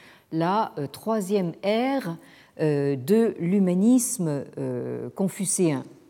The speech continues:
Euh, c'est, c'est lui-même qui, qui, euh, qui a adopté cette, euh, cette, euh, périodisation.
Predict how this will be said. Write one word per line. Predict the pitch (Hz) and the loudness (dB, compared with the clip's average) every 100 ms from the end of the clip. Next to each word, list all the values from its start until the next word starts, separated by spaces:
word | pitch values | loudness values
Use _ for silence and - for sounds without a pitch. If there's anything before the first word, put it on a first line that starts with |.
| - - - - - - - - - | -12 -10 -10 -14 -20 -20 -20 -6 0
Euh, | 143 139 135 131 127 - - - - - - - 139 | 2 2 0 -2 -4 -6 -12 -16 -18 -16 -16 -16 -16
c'est, | - 170 147 131 | -4 -2 0 -2
c'est | - | -4
lui-même | 147 185 202 214 | 0 2 4 4
qui, | - 151 131 | 0 -2 -4
qui, | - 147 135 127 | -6 -4 -2 0
euh, | 123 120 | -2 -4
qui | 107 151 | -4 -2
a | 139 | 0
adopté | 139 143 - | 0 -2 -2
cette, | 180 156 - 147 | -2 -2 -4 -6
euh, | 123 120 120 113 - - 131 | -4 -4 -6 -10 -12 -14 -12
cette, | 127 - 147 - - | -14 -10 -10 -10 -10
euh, | 131 120 120 120 123 - | -10 -8 -10 -12 -16 -2
périodisation. | 175 156 143 143 147 151 - 226 302 | 0 0 -2 -2 -4 -4 0 2 2